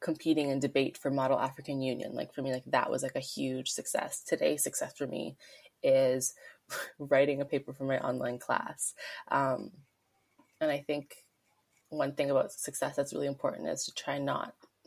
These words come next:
to compare yourself too much to other people. Um, success is such a relative thing. And if you're happy just, uh, going to work every day and coming home, then I think that's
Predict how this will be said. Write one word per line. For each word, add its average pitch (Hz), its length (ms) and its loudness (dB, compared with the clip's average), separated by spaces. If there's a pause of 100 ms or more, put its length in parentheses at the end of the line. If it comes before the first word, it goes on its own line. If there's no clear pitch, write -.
(100)
to - 120 -8
compare 139 400 0
yourself 160 400 -2
too - 180 -6
much - 560 -4 (300)
to - 100 0
other 143 160 2
people. 202 600 0
Um, 135 460 -4 (800)
success 147 440 0
is 156 120 -2
such - 240 -6
a 143 220 2
relative - 440 2
thing. - 300 0
And 127 80 0
if 131 120 -6
you're 139 140 0
happy 143 420 0
just, - 420 0 (480)
uh, - 400 0 (540)
going 143 260 4
to 143 100 2
work 139 200 6
every 147 180 6
day 139 140 6
and 135 120 -2
coming 143 280 -6
home, 160 420 -2
then 147 160 4
I - 120 -8
think - 300 -12
that's - 480 -6